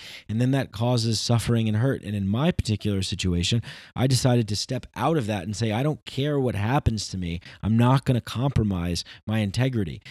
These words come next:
I'm not gonna get involved in situations that, that are humiliating and degrading to me. I'm not gonna give my most valuable resource up, my time, to something that I don't fully believe in. I don't care. It doesn't matter to me.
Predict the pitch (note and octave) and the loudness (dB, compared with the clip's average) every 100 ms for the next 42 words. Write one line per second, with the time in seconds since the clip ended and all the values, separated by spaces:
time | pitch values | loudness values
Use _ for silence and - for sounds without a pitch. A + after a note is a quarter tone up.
0 | - - A2+ B2+ C#3 C3+ B2 G2+ A#2 A#2 | -12 -2 0 2 2 0 0 0 0 0
1 | G#2 A#2 C3 A#2 - G#2 G#2 A2 B2 G#2+ | 2 2 4 2 0 0 2 4 4 2
2 | G#2 - - - - A2 - A2 G#2+ G2+ | -2 -4 -14 -18 -4 -4 -4 -4 -4 0
3 | A#2 A2+ B2+ C3+ A2+ G#2+ G#2 G2+ G2 G#2+ | 2 4 6 6 4 2 2 0 0 0
4 | A#2 C3+ B2 G#2 F#2 F2+ F2+ - - - | 2 2 2 0 0 0 -2 -6 -16 -14
5 | - A#2 C3 C#3+ C3 G2 A#2+ A2 G#2+ G#2 | -2 2 2 2 0 4 4 4 2 2
6 | G2+ F#2 F#2+ A2 F#2+ G#2+ A2+ B2+ A2 A2 | 2 2 2 0 2 2 4 4 4 2
7 | F#2+ B2 - G#2 G2 G2+ - G2 F#2+ - | 4 2 2 2 2 0 -2 -2 -2 -4
8 | G#2+ C3+ B2 G2+ G2+ - - _ - A2+ | -2 0 0 -2 -6 -14 -20 _ 0 2
9 | B2+ B2 A#2+ G#2+ G#2+ F#2+ A#2 A#2+ - - | 2 4 4 4 2 4 4 4 2 -4
10 | - B2 B2 G#2 G2+ A2 D3+ F#2 B1 B1 | 4 6 6 6 2 2 0 -2 -4 -8
11 | - A2 B2 - - A#2+ D3+ E2 G1+ - | -4 -4 -4 -8 -4 0 2 0 -4 -14
12 | _ - B2+ B2+ F#2+ G#2 B2+ C#3+ A2+ F2 | _ 0 2 4 4 2 4 4 2 0
13 | D2 G1+ | -4 -8